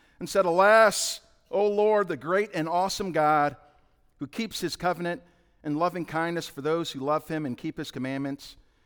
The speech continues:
we have sinned, committed iniquity, acted wickedly, and rebelled, even turning aside from your commandments and ordinances. Moreover, we have not listened to your servants, the prophets,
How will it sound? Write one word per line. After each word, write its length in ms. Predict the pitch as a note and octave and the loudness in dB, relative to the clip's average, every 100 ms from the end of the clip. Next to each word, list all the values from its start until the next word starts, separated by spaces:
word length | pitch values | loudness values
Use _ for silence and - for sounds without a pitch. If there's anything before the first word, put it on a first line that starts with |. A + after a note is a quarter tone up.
| _ _ _ | _ _ _
we 460 | A2 D#3+ A3+ A#3 A#3 | -10 -4 -2 -2 -2
have 400 | E3+ F#3+ G3 F#3+ | 0 2 2 0
sinned, 640 | - F#3 F3 C#3+ G#2 - - _ _ _ _ _ _ | -4 -4 -2 -2 -6 -10 -16 _ _ _ _ _ _
committed 480 | - F3+ G3 G3+ G3 - | -8 -2 0 2 0 -2
iniquity, 600 | F3 F#3+ F#3+ D#3+ A2 - _ _ _ _ _ - | -4 -4 -4 -6 -8 -12 _ _ _ _ _ -2
acted 420 | F#3+ G3+ F#3 C#3 | 0 0 -2 -2
wickedly, 720 | C3+ - G3+ - D3 A#2 F#2+ - _ _ _ - | -4 -6 -6 -8 -6 -6 -8 -16 _ _ _ -8
and 120 | E3 | -6
rebelled, 560 | C3 A#2+ F#3+ G3 E3+ | -4 0 4 4 4
even 220 | F#3 E3 C#3+ | -2 -6 -8
turning 320 | G#3 G3+ E3+ | -6 -6 -6
aside 440 | - E3+ F3 F3 | -4 -2 0 -2
from 160 | D#3+ D3 | -4 -6
your 120 | D#3 | -6
commandments 640 | - C3+ D3 D3+ D3+ - | -6 -6 -4 -4 -6 -10
and 120 | B2+ | -12
ordinances. 720 | A#2+ B2+ C3 C3 - C3 B2+ - _ _ _ _ _ _ | -8 -8 -8 -10 -10 -14 -14 -20 _ _ _ _ _ _
Moreover, 760 | - D3+ D#3 D3+ D3+ A#2+ A2+ F#2+ _ _ - | -10 -6 -4 -2 -4 -6 -10 -10 _ _ -10
we 100 | D3 | -2
have 180 | C#3+ C3 | -2 0
not 240 | E3 - | -2 0
listened 300 | D#3 - D3 | -4 -4 -10
to 60 | C3 | -8
your 120 | B2 | -10
servants, 460 | - C#3 C3+ C3+ | -6 -8 -6 -8
the 100 | - | -10
prophets, 600 | - A#2+ A#2+ - A#2 - | -6 -4 -4 -6 -14 -14